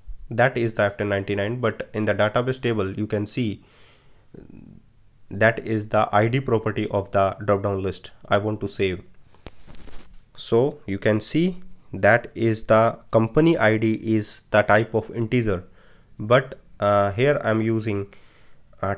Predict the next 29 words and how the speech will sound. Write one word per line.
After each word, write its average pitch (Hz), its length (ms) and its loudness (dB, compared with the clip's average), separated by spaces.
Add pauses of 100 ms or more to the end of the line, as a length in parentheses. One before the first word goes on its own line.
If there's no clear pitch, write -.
(120)
text 147 320 4
property 117 340 -2
of 104 160 -2
the 107 80 0
company, 104 420 -4
that 101 220 -2
is 101 120 -6
F 101 180 -4
ninety-nine. 98 580 -4 (320)
Just 151 220 -2
I 143 80 6
want 131 200 -2
to 127 60 -2
save 101 400 -4 (520)
the 107 180 0
zero, 120 340 0
one, 107 480 -2
and 104 240 -2
related 135 380 -2
to 127 100 2
the 110 100 0
company's 101 640 -8 (440)
I 104 180 0
D 101 120 -2
property. 95 480 -6 (1000)
Okay, 110 180 0
just - 260 -4
close 139 260 4
it 117 200 0